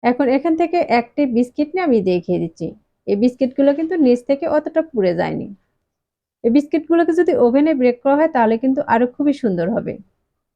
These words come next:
এখন এখান থেকে আমি একটি ভেঙে দেখিয়ে দিচ্ছি এটা কতটুকু মুড়মুড়ে হয়েছে।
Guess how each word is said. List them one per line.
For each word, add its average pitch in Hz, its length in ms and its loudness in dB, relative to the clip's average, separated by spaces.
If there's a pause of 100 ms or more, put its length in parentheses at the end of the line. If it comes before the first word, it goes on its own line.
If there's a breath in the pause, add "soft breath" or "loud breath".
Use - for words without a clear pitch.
(1200)
এখন 277 220 2
এখান 320 260 0
থেকে 349 200 -4
আমি 277 180 2
একটি 226 260 -2
ভেঙে 277 380 4
দেখিয়ে 202 340 0
দিচ্ছি 214 260 -4
এটা 247 280 -2
কতটুকু 285 420 -4
মুড়মুড়ে 180 440 0
হয়েছে। - 300 -8